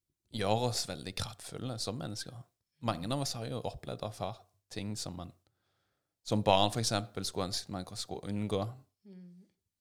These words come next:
Speaker 1: Men så er det jo en sånn sitat, "What doesn't kill you, just make you stronger." Og jeg føler den virkelig. Det som ikke dreper deg, gjør deg bare så ekstremt mye sterkere.
Speaker 2: Ja, ja. Jeg føler det,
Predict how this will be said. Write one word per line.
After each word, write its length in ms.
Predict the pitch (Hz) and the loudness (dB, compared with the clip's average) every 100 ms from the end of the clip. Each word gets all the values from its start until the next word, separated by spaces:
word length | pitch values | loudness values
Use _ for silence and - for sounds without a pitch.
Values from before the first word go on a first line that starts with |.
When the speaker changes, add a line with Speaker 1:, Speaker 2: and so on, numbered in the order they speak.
| _ _ _ _ _ - | _ _ _ _ _ -16
Speaker 1:
Men 100 | 110 | -8
så 80 | 104 | -4
er 40 | |
det 60 | 110 | -2
jo 20 | |
en 120 | 90 - | -4 -6
sånn 120 | 90 | -8
sitat, 440 | - - 95 101 - | -8 -6 -6 -6 -6
"What 140 | 101 | -2
doesn't 260 | 104 - 107 | -2 -2 -4
kill 220 | 101 104 | -4 -4
you, 140 | 104 101 - | -4 -8 -10
just 220 | 98 - | -10 -6
make 160 | 95 98 | -6 -6
you 60 | 90 | -6
stronger." 480 | - 90 110 127 113 _ _ _ _ - - _ - | -4 -2 -2 -6 -10 _ _ _ _ -20 -20 _ -8
Og 100 | 107 | -6
jeg 60 | |
føler 360 | - 110 85 90 | -2 -2 -2 -4
den 140 | 98 101 | -6 -6
virkelig. 440 | - - 101 117 | -8 -10 -10 -10
Det 120 | 113 95 | -8 -6
som 80 | 95 | -6
ikke 200 | - - | -6 -6
dreper 320 | 82 95 104 | -4 -4 -4
deg, 80 | - | -4
gjør 160 | 98 | -4
deg 60 | 98 | -2
bare 100 | 87 | -4
så 140 | - 92 | -4 -4
ekstremt 340 | - - 98 | -4 -4 -6
mye 140 | - - | -2 -4
sterkere. 480 | - - - 110 160 | -4 -12 -12 -8 -4
Speaker 2:
Ja, 140 | 196 190 180 | -4 -4 -4
ja. 140 | 175 170 _ _ | -8 -10 _ _
Jeg 140 | 202 190 | -6 -6
føler 380 | 214 196 180 170 | -4 -4 -4 -4
det, 120 | 165 | -2